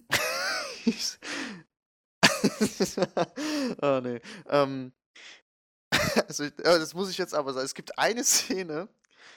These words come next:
ich sag den Namen jetzt nicht, Melf wird wissen, was ich meine. Die haben Jens und ich so dermaßen gefeiert, wo es um den Vater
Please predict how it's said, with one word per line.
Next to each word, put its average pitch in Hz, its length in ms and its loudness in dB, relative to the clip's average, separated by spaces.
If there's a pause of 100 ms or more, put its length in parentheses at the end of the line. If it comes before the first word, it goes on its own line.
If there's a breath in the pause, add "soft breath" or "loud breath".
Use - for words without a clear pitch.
(340 loud breath)
ich 139 120 -4
sag 196 200 6
den 180 160 -2
Namen 151 240 4
jetzt 139 180 -4
nicht, 147 180 -10
Melf 160 260 -2
wird 151 140 -4
wissen, 139 240 -6
was 123 160 0
ich 120 140 -10
meine. 123 440 -4 (680 soft breath)
Die 139 100 2
haben 156 160 4
Jens 175 340 2
und 175 220 -6
ich - 380 -8
so 220 380 0
dermaßen 165 560 2
gefeiert, 139 680 -2 (1120 loud breath)
wo 165 140 4
es 185 120 2
um 165 140 0
den 160 160 2
Vater 147 640 2